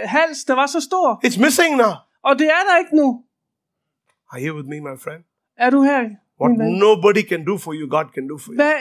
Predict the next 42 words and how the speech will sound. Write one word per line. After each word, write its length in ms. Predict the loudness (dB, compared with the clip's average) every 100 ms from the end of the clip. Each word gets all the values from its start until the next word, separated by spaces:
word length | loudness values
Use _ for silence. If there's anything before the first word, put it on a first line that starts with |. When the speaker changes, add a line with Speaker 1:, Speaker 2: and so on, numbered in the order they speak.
| -2
Speaker 1:
ingen 260 | -2 -2 -4 -2 0
anden 260 | 2 0
kan 180 | -2 -2
gøre 260 | 0 0 -2 -8 0
for 140 | 2 2
dig, 80 | 0 0
det 80 | 0
kan 140 | -2 4
Gud 220 | 4 4 2
gøre 240 | 2 2 0
for 120 | -2 0
dig. 60 | 0 2
Speaker 2:
What 140 | 0 _
we 80 | -12 -10 -10
receive 360 | -12 -10 -10 -10 -2
here, 240 | 2 2 -2 -12 -12 -12 -12 -8 -4
you 40 |
know, 80 | -2
sometimes 420 | 0 -2 0 -2 -4 -12
it's 120 | -4 -2
all 120 | -2 -2
here 240 | 0 0
in 80 | -4 -6
us. 80 | -14 -20 _ _ -8
Speaker 1:
Og 100 | -4
det, 140 | -4
vi 80 | -6 -6
tager 140 | -2 0
imod, 320 | 2 2 0
det 160 | -6 -8
kan 120 | -4
nogle 240 | -2 0 0
gange 240 | -2 -4 -4
forblive 320 | -2 -2 -2
heroppe 400 | 0 2 2 0 -4
for 120 | -6 -6
os. 80 | -6
Speaker 2:
It 100 | -4
has 160 | -4
to 100 | -8 -6
go 80 | -6
here. 240 | -4 -6